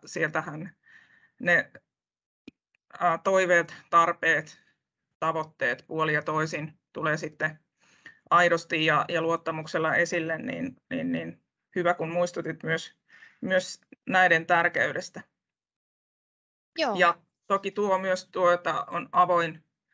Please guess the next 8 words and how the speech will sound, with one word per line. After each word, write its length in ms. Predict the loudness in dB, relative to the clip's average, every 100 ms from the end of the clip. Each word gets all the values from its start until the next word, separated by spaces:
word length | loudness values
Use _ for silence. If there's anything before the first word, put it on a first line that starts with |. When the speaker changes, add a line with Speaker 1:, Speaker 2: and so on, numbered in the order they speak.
| _ _ _ _ _ _ -4
Speaker 1:
keskustelukulttuuri 1200 | -2 -2 -2 0 0 0 -2 -2 -2 0 2 4
ja, 220 | 4 2
ja 120 | 0
sisäisesti 540 | -4 -2 -2 -2 -4 -12 -4
tiedotetaan, 720 | 0 0 0 -4 -2 -2 -2
että 200 | -4 -6
mikä 300 | -4 -2 -2
minkäkin 540 | -2 -2 -2 -4 -10